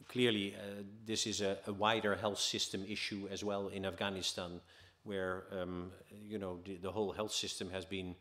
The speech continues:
suffering over the last decades under the, uh, the very unstable, uh,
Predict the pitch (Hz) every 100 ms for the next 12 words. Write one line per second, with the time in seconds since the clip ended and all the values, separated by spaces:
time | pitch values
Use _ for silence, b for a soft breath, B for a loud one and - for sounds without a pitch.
0 | B B B - 117 104 - 95 95 98
1 | 90 90 95 98 95 90 104 101 107 95
2 | 90 107 98 90 90 90 92 92 90 -
3 | B B B 104 98 98 95 - - 107
4 | 98 - 120 107 90 95 92 90 98 90
5 | 90